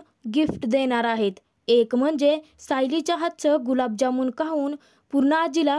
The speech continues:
प्रतिमेची आठवण होणार आहे आणि दुसरं म्हणजे पूर्ण आजीच्या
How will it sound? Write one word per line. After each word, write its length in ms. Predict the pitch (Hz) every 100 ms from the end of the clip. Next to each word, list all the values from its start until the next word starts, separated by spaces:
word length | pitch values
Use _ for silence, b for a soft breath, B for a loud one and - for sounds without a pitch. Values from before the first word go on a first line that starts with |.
| 320
प्रतिमेची 560 | 254 269 285 330 349 349
आठवण 360 | 330 320 285 269
होणार 360 | 254 240 226
आहे 280 | 220 214 185 180 b b
आणि 320 | 254 285 254 269
दुसरं 380 | 220 220 220
म्हणजे 340 | 240 311 254 262 - _ _
पूर्ण 220 | 277 262
आजीच्या 520 | 277 277 233 359 349